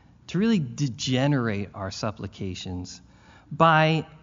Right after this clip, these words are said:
turning them into some type of manipulation tactic. And what I mean by that is this.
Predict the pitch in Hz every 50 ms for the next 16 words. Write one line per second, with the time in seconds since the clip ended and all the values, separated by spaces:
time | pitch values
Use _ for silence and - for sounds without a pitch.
0 | - - - - - - - 175 180 190 196 196 190 180 170 156 151 - 147 147
1 | 147 139 127 - - - 143 131 131 127 131 - 143 127 131 117 107 104 104 107
2 | 107 107 107 113 110 113 117 110 101 101 98 101 101 - - 98 98 - - -
3 | - - - _ - - - - - - 139 139 143 147 151 156 156 160 165 165
4 | 156 135 123 113 110 107 104 101 101 101 - 98 95 90 90 - - -